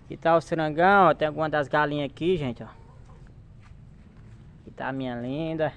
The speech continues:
Coisa linda, gente. Próximo vídeo, gente, eu atualizo as galinhas aí pra vocês.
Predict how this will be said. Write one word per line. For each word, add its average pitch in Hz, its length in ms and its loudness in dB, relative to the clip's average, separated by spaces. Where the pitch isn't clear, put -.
Coisa 117 300 -14
linda, 120 440 -8
gente. - 1120 -20
Próximo 180 460 0
vídeo, 190 240 4
gente, 147 200 -2
eu 160 60 2
atualizo 160 560 0
as 143 120 -2
galinhas 147 340 -2
aí 139 80 -6
pra 143 180 -4
vocês. 175 580 -2